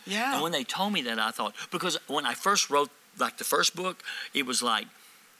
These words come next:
Speaker 2: with fear and trembling, I s-, <laughs> I submitted it. It's like, "Is anybody gonna really grab this?" Because it was a new concept that, that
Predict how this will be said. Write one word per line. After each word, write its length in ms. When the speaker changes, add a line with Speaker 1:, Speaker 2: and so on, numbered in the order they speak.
Speaker 2:
with 200
fear 320
and 160
trembling, 560
I 80
s-, 280
<laughs> 40
I 100
submitted 540
it. 120
It's 160
like, 240
"Is 140
anybody 400
gonna 240
really 520
grab 360
this?" 380
Because 320
it 100
was 160
a 60
new 200
concept 640
that, 340
that 240